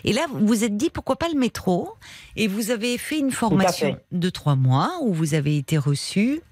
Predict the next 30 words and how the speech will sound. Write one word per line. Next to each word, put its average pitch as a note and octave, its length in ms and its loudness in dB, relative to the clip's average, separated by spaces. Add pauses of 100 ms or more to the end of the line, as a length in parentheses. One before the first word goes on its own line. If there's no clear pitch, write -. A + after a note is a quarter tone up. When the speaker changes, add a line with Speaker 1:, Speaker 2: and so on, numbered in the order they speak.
Speaker 1:
Et D#3+ 120 -2
alors, F3 160 0
vous E3+ 100 0
nous F3+ 220 0
expliquez F#3 400 -2
que A#3+ 40 -6
vous G#3 120 -2
étiez F#3+ 200 0
en F3 60 2
train F3 140 0
de E3+ 80 4
donner E3+ 200 2
votre A#3 200 0
démission, F3 560 0
du D#3 200 -2
coup. C3+ 200 0 (1800)
De, D3 300 4
de C#3 140 2
conducteur D3 500 2
de C#3+ 120 4
car, D#3+ 360 -2
j'imagine. C3 640 2 (1800)
Ah, B3 280 2
Speaker 2:
Oui, D#3 320 4
Speaker 1:
oui. F#3 140 -6
Speaker 2:
donc B2+ 280 2
j'ai D3+ 80 2
donné E3+ 340 0
la E3+ 120 -2
démission C#3+ 420 -6